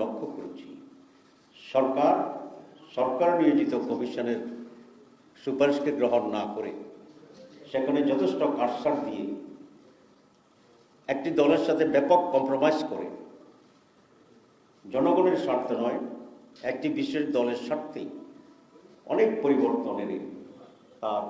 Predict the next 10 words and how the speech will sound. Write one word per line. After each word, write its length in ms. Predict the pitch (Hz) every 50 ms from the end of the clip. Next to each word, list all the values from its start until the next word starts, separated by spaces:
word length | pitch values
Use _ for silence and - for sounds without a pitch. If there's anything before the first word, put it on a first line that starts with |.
| 107 -
ভাষণ 260 | - - - - 117 - -
দিয়েছেন, 340 | - - - - - - - - - - - - - - _ - - _ _ _ _ _ _ _ _ _ _ _ _ _ _ _ _ _ _ _ -
যার 180 | 123 113 117 117 -
ফলে 180 | - 139 135 139 139 - - - - - - - - - - - - - - - - - - - - - _ _ _ _ -
জনগণ 360 | 120 117 120 120 135 151 - - - - - - - - - - - - - - _ - - - - _ _ _ _ - 110
এবং 120 | 113 117 107 107
দেশবাসী 500 | 110 110 113 117 - 120 120 - - - - - - - - - - - - - - - - - - 120
অত্যন্ত 300 | 120 - 131 120 - 117 - -
হতাশ 260 | - - - 117 - - -
হয়েছে। 300 | - - - - -